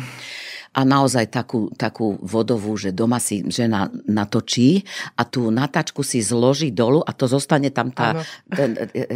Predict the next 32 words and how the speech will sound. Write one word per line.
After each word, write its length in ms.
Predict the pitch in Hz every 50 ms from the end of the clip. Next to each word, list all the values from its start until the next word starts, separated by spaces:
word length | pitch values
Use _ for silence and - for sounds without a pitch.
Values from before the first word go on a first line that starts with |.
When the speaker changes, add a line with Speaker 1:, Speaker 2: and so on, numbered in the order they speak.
| - - -
Speaker 1:
šamrola 560 | - 147 151 165 143 135 120 113 113 117 -
tam 160 | 123 120 117
Speaker 2:
Áno, 80 | - -
áno. 0 |
Speaker 1:
zostane 400 | 190 185 - 190 202 185 165 143
na 160 | - - -
hlave. 480 | - 320 - 139 143 151 160 185 220 - 277 - - - - - - - - 226 - -
A 320 | - 156 147 135 135 - _ -
jak 160 | 151 170 175
sa 160 | 208 190 185 185
prvýkrát 480 | - 185 175 170 165 - 165 156 127
uvidela, 640 | 120 127 131 123 123 131 127 127 127 123 127 131 _ _ - - - - - - _
tak 160 | - 135 139
ja 40 | 135
som 120 | 131 135
si 80 | 127 127
povedala, 240 | 120 127 127 123 131
„No 40 | 131
tak 160 | 135 139 - -
toto 240 | - 185 185 -
je 80 | 170 156
vrchol 400 | 127 139 147 151 - 156 147 139
mojej 160 | 143 131 -
kariéry,“ 560 | - - 185 160 170 175 165 165 165 175 180 185 - 196 - -
lebo 160 | - 135 151
aj 80 | 147 -
oblečenie 800 | - 170 165 170 165 143 - - 139 135 139 139 131 127 123 120
je 20 | 120 _
proste 580 | - - 127 131 - - - _ - - 139 127 123 127 - _ _ _ -
veľmi, 480 | 113 110 107 104 98 98 98 90 80
veľmi 640 | - - 78 78 76 - - 85 90 101 - - -
jednoduché. 480 | - - - - - - _ - -